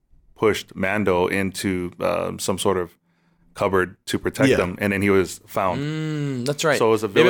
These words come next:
Speaker 1: village that was
Speaker 3: getting
Speaker 1: being
Speaker 3: it
Speaker 1: destroyed.
Speaker 3: backwards then.
Speaker 1: But I think, um, Boba Fett and Jango are Mandalorians, part of the
Speaker 3: Mandalorians.
Speaker 1: race.
Speaker 3: I guess what I'm getting at is I enjoy, like, um, storylines of where the main character, the whatever, is sort of,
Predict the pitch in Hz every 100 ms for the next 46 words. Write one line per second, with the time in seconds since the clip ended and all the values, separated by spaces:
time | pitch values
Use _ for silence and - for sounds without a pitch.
0 | 175 160 160 117 95 98 110 90 92 85
1 | 98 50 - - 107 110 202 165 135 117
2 | 104 113 113 - 127 139 104 95 98 113
3 | 117 92 87 _ _ 90 90 90 90 92
4 | 87 90 85 87 107 101 87 90 87 82
5 | - _ _ _ _ _ 147 202 208 151
6 | 120 131 131 107 92 90 101 104 98 -
7 | _ _ - 180 220 170 113 131 131 135
8 | 143 104 98 92 87 - _ _ - 113
9 | 101 98 - 127 131 139 139 131 117 104
10 | 107 101 92 87 _ _ _ _ - 143
11 | 165 139 131 127 131 113 107 104 113 147
12 | 117 117 - 160 135